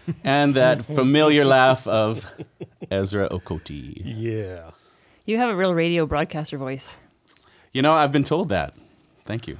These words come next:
Speaker 1: I could do my Steve Brown impersonation.
Speaker 2: Okay, go ahead. Do you guys, uh, do you need to, might need to tell
Speaker 1: Okay,
Speaker 2: people who
Speaker 1: Steve,
Speaker 2: Steve Brown
Speaker 1: Steve
Speaker 2: is?
Speaker 1: Brown is a, uh,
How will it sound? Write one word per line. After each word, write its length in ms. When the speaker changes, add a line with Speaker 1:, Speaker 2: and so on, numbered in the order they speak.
Speaker 1:
I 120
could 160
do 120
my 140
Steve 260
Brown 220
impersonation. 580
Speaker 2:
Okay, 160
go 120
ahead. 220
Do 60
you 40
guys, 220
uh, 260
do 120
you 160
need 140
to, 60
might 260
need 160
to 60
tell 160
Speaker 1:
Okay, 180
Speaker 2:
people 100
who 100
Speaker 1:
Steve, 240
Speaker 2:
Steve 20
Brown 200
Speaker 1:
Steve 120
Speaker 2:
is? 60
Speaker 1:
Brown 440
is 680
a, 560
uh, 300